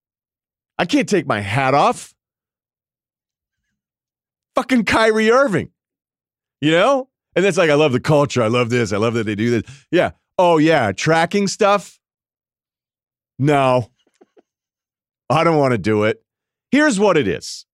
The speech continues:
Here's all it is. And it's okay. I would have been, I would have bought Kyrie jerseys, home and away, third alternate, perhaps, if all those dudes said the same thing.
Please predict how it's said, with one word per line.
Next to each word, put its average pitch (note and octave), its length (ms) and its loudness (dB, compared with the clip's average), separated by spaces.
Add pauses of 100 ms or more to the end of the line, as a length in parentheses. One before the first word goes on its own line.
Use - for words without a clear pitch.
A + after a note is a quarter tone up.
Here's A#3+ 260 0
all G3 300 2
it F#3+ 60 2
is. D3 100 -4
And G#3+ 140 0
it's G#3 280 -2
okay. A3 680 0 (400)
I G3 160 0
would B3+ 160 0
have F3+ 140 -4
been, F3+ 300 -2 (520)
I A3+ 80 0
would C#4 140 0
have F#3 60 -2
bought G#3 260 0
Kyrie G3 600 0 (200)
jerseys, E3 720 -2
home A3+ 360 0
and - 120 -4
away, F#3+ 640 2
third G#3+ 340 0
alternate, F3+ 640 -2 (280)
perhaps, D3+ 520 -2 (240)
if D#3 180 -4
all G3 220 2
those G#3 220 0
dudes F3 260 -4
said D#3+ 160 -2
the D3 80 -2
same B2+ 320 -4
thing. D#2+ 300 -8